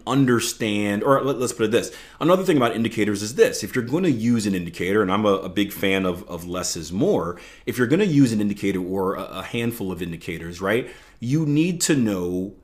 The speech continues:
how those indicators work. Not necessarily the, the formulas and the math behind it. I can't even tell you all that stuff, but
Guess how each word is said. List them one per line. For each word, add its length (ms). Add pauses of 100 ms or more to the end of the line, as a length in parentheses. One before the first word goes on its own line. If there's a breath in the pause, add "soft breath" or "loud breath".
(180)
how 400
those 380
indicators 680
work. 320
Not 260
necessarily 640
the, 300
the 160
formulas 680
and 140
the 60
math 500
behind 400
it. 60
I 120
can't 220
even 200
tell 120
you 140
all 120
that 220
stuff, 320
but 260